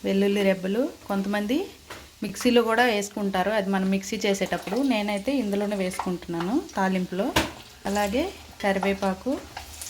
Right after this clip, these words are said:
ఎండుమిర్చి కొద్దిగా. తాలింపుని ఇలా లో ఫ్లేమ్లో పెట్టి వేపుకుంటూ ఇందులో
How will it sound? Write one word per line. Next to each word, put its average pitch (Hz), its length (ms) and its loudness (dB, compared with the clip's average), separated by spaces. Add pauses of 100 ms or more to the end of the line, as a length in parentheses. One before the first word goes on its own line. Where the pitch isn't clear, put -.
(1600)
ఎండుమిర్చి 196 500 2 (560)
కొద్దిగా. 190 340 2 (1800)
తాలింపుని 208 520 4 (140)
ఇలా 226 160 4 (160)
లో 196 100 4 (140)
ఫ్లేమ్లో 202 420 2
పెట్టి 226 320 0 (1000)
వేపుకుంటూ 190 580 0 (180)
ఇందులో 196 200 2